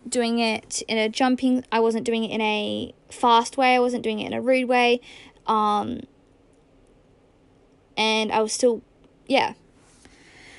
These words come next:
So I think that's a great way of sort of, you know, getting out of a toxic group of people, as well as I've given you tools on how to sort of get out of a toxic group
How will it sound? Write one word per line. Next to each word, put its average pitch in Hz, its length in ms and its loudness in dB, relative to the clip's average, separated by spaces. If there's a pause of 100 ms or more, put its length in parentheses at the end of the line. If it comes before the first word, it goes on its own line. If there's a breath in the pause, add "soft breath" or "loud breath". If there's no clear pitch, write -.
So - 140 0
I 254 80 8
think 359 140 6
that's 381 140 2
a 381 60 6
great 277 280 4
way 277 160 6
of 269 60 0
sort 269 180 -2
of, 254 120 -2
you 247 140 -2
know, 240 100 2
getting 247 240 2
out 247 120 2
of 254 100 2
a 240 40 -4
toxic 240 480 -2
group 226 300 2
of 247 120 -2
people, 262 500 0
as 226 220 -2
well 220 300 2
as 220 360 0
I've - 180 -8
given 254 260 0
you 269 180 0
tools 240 380 0
on 240 80 -4
how 233 160 -2
to 226 120 -2
sort 220 200 -10
of 220 80 -10
get 226 140 0
out 220 120 0
of 220 100 -2
a 226 40 -10
toxic - 440 -6
group - 480 2